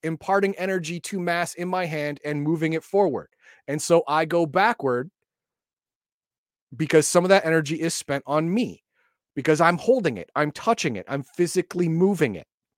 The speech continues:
But with the rail gun, you're not physically moving it. You're not chemically propelling it. You're not kinetically propelling it with anything attached to your body. How can it impart energy back on you? If you can answer that, that's awesome.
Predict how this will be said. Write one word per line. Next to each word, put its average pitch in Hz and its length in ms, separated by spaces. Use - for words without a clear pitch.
But 156 140
with 160 140
the 165 60
rail 202 380
gun, 196 300
you're 180 160
not 202 280
physically 226 600
moving 180 420
it. 110 100
You're 147 160
not 208 320
chemically 208 500
propelling 180 540
it. 120 120
You're 151 140
not 175 260
kinetically 175 760
propelling 190 500
it 156 220
with 156 200
anything 185 400
attached 175 500
to 180 80
your 160 120
body. 175 420
How 226 280
can 214 220
it 202 160
impart 190 480
energy 170 380
back 202 320
on 131 180
you? 90 160
If - 80
you 139 60
can 180 100
answer 196 240
that, 254 220
that's 185 180
awesome. 269 280